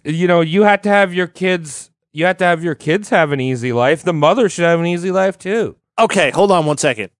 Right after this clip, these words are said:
Speaker 2: Um, do you think that there was a sexualized thing going on there where he's just like, "Them titties are dirty. They're turning me on. Don't wanna be turning any boys and girls on. Those little lesbian girls and them little, you know, boys or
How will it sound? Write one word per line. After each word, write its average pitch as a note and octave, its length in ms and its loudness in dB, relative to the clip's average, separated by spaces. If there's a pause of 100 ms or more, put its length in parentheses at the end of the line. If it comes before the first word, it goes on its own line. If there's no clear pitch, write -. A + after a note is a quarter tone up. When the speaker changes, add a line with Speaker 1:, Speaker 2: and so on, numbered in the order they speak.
(360)
Speaker 2:
Um, D3+ 380 0
do D#3 100 -2
you F#3 140 2
think F#3 220 -2
that E3+ 140 -2
there D#3+ 120 2
was D3+ 160 0
a D3 40 -2
sexualized D3+ 1400 0 (180)
thing F3 300 0
going C3 260 -2
on A2+ 200 -2
there F#2 200 -6
where G2 120 -8
he's A#2+ 160 -6
just B2+ 180 -8
like, B2+ 180 -2
"Them C3 200 -2
titties D#3 400 0
are D3 80 -2
dirty. D#3+ 520 0 (120)
They're B2 120 -6
turning D#3 280 -2
me D#3 120 0
on. F3 380 2 (400)
Don't C#3 120 0
wanna D#3 120 0
be D#3 100 -2
turning E3+ 320 0
any F3 180 2
boys E3 340 2
and E3 80 -2
girls F3+ 240 2
on. G3+ 340 4 (280)
Those D3 200 2
little F3 220 4
lesbian F3+ 500 2
girls F#3+ 420 4
and D3 120 -2
them D#3+ 220 0
little, F3 440 4 (800)
you D3+ 160 0
know, D#3+ 160 4
boys F3+ 640 4
or C#3 40 0